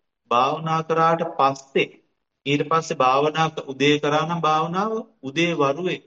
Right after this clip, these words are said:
මගේ හිතේ සැහැල්ලු ගතිය කො-, කොයිතරම් මට්ටමකින් දැන් තිය-, තිබුණාද, ආරක්ෂා වුණාද? ඊට පස්සේ උපේක්ෂා ගතිය,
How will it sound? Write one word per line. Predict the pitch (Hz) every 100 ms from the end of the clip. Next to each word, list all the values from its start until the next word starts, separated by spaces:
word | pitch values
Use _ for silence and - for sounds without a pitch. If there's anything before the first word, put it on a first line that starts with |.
| _ _ _ _ _ _ _ _
මගේ | 147 156
හිතේ | 156 151 160 156 156 - -
සැහැල්ලු | 139 131 143 143
ගතිය | 143 143 139 139 139 _ _ _ _ _ _ _ _ -
කො-, | 139 127
කොයිතරම් | 123 135 135 139 135
මට්ටමකින් | 127 - 131 127 135
දැන් | 131 127
තිය-, | 123 120 120
තිබුණාද, | - 123 120 107 - -
ආරක්ෂා | 117 120 123 - 110
වුණාද? | 101 98 92 - _
ඊට | - 120 123
පස්සේ | 127 123 135 123
උපේක්ෂා | 117 113 131 127 - 123
ගතිය, | 123 120 123 123